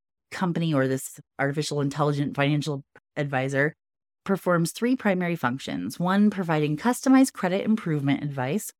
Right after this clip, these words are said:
Two, personalized savings alerts. And three, twenty-four seven wallet surveillance. So they're looking at all your cards. So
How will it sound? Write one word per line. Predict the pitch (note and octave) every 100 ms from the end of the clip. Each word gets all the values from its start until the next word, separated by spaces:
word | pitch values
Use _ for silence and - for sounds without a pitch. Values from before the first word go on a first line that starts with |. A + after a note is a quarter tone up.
| -
Two, | - E4 D4+
personalized | - A#3 - G3+ G3
savings | - G3+ G3 F#3
alerts. | E3 C3+ F#3+ - - - _ _ -
And | G#3 G#3
three, | A3+ C#4+ G#3 G#3
twenty-four | - G3 G3 G#3+ G3+
seven | F3+ F3 F3+
wallet | F3+ G3+ A#3+ E3 -
surveillance. | C3+ A#2 - - - - -
So | - F#3 E3+
they're | E3+ E3+
looking | F3 G3+ - A3+
at | F3+ -
all | D#3
your | D3 C#3
cards. | - A3+ C3 E2+ - -
So | D#3+ C3+ D3+